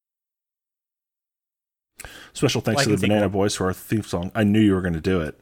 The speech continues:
Speaker 1: Uh, special thanks to the Banana Boys for our theme song, Two Step Struttin', off their debut album, Technicolor Girl from Outer Space.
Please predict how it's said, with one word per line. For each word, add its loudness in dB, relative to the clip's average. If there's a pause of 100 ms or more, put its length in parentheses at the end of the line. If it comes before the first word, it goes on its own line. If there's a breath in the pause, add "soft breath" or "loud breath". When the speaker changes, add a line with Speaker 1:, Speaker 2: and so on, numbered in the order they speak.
(100)
Speaker 1:
Uh, 2
special -2
thanks -2
to 0
the 2
Banana 2
Boys 0
for -2
our 0
theme -2
song, -2
Two -2
Step -4
Struttin', -4
off -4
their -2
debut 0
album, 0
Technicolor -6
Girl -4
from -10
Outer -4
Space. -4